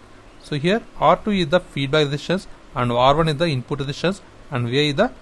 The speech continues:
input voltage and V naught is the output voltage. So here by using this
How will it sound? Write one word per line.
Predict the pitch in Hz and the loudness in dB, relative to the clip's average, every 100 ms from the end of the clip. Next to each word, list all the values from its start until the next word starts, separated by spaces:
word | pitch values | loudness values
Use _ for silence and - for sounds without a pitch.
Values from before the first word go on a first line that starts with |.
| - - | -20 -8
input | 135 - 220 - - | -6 -2 -2 -2 -12
voltage | 156 127 113 113 - - - | -6 -4 -6 -14 -16 -20 -12
and | 151 | -4
V | 123 | 0
naught | 143 139 | 0 0
is | |
the | 180 262 - | -2 -2 -4
output | 143 131 127 | -2 -2 -2
voltage. | 117 110 - - - - - | -4 -8 -10 -12 -18 -20 -20
So | - 180 | -4 0
here | 165 208 | 2 4
by | 165 | 4
using | 156 185 196 | 4 4 2
this | 170 | 2